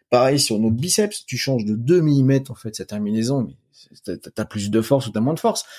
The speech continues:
Ils s'y sont même intéressés une époque, hein. Je me demande s'ils avaient pas voulu, euh, chercher à voir si on pouvait dépasser un tendon pour essayer de rendre les mecs plus forts, sauf que le temps de cicatrisation te tue définitivement.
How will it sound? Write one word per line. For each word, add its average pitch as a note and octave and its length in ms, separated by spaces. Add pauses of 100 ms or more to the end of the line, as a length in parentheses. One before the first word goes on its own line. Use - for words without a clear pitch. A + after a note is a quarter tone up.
(260)
Ils D3 80
s'y E3 100
sont F3 100
même E3+ 140
intéressés D3+ 400
une G#3+ 60
époque, C#3+ 320
hein. D3+ 100
Je C3+ 100
me C3 60
demande D#3 160
s'ils A#2+ 160
avaient A#2 100
pas A#2+ 140
voulu, C3 260
euh, G#2 60
chercher C#3 420
à G#2 100
voir B2+ 200
si - 80
on G#2+ 60
pouvait G#2+ 180
dépasser A#2+ 380
un A2+ 60
tendon C#3+ 360
pour A2 100
essayer A2 140
de G#2+ 60
rendre A2+ 160
les A2 40
mecs G#2+ 160
plus B2 120
forts, D3 200
sauf G2+ 120
que A#2 100
le G#2 60
temps A#2 140
de A2 40
cicatrisation A#2 640
te G#2+ 120
tue - 280 (460)
définitivement. A#2+ 680